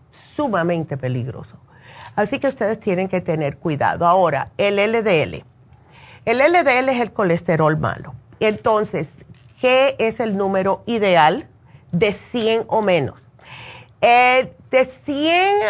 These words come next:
a, si ustedes lo tienen a ciento ochenta, ciento noventa, esto es cuando les va a decir el médico, "¿Sabes qué? Tienes un riesgo más alto de una enfermedad cardíaca". El H D L, que es el bueno,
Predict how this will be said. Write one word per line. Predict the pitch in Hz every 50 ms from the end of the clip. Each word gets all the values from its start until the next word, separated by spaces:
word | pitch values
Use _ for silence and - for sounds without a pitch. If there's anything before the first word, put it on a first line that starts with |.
| - - - - _ _ _
a, | - 226 247 247 247 247 254 254
si | - 302
ustedes | 285 - - 392 392 427
lo | 392 339
tienen | - 311 311 320 330 294
a | 262 -
ciento | - 269 269 233 - 269
ochenta, | 254 - - 247 208 196 175 160 - 170 165
ciento | 165 - 240 240 240 254 254 254 262 233
noventa, | 208 208 208 190 233 233 214 175 139 - - 120 - - _ _
esto | - 233 254 247 - - 240 - -
es | - 202 220 226 220 -
cuando | - 220 202 196 190 190
les | 185 180 180 175
va | 202
a | 208
decir | 208 214 196 214 196 196
el | 190 180
médico, | 185 180 185 190 180 175 - 185 190 -
"¿Sabes | - - 151 170 190 - -
qué? | - 240 262 - - - _ _ - - - - - - - _ -
Tienes | - 214 190 214 214
un | 226 208 185
riesgo | 185 202 175 190 - - 196
más | 180 170 170 - -
alto | 156 156 160 - 175 165
de | 160 160 175 185 202 190 -
una | 180 175 170 170
enfermedad | 160 - 170 156 156 156 143 131 123 123 -
cardíaca". | - 127 135 135 - - - 123 - - - - - _ _ _ _ _ - - - - - - - - - - - - _ -
El | _ - 262 262 269 -
H | - 262 285 - - - - 427
D | 349 330 269 254 254
L, | 247 254 269 285 277
que | - 233 220 - 220
es | 185 208 226 247 - - - - - -
el | 196 208 220 240 254
bueno, | 202 175 185 180 180 170 143 143 151 147 156 -